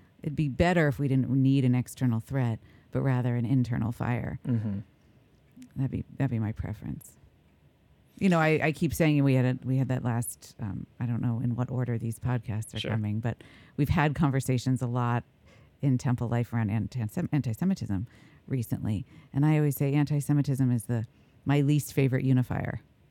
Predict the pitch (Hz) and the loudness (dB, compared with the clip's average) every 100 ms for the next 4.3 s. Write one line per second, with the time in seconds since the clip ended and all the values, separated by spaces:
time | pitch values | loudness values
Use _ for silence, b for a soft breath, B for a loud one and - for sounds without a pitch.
0 | - 131 101 107 - - 131 113 139 - | 0 0 0 -4 -14 -6 -4 -2 -4 -6
1 | - - 131 113 110 87 123 247 - 180 | -14 -8 -4 -2 -2 -2 0 0 0 -4
2 | 143 151 151 175 196 202 180 160 160 202 | -2 -2 2 4 4 2 2 4 6 4
3 | - 120 - - - 117 117 107 92 95 | 2 -2 -2 -4 -6 -6 -4 -4 -2 -6
4 | - 226 202 | 2 2 2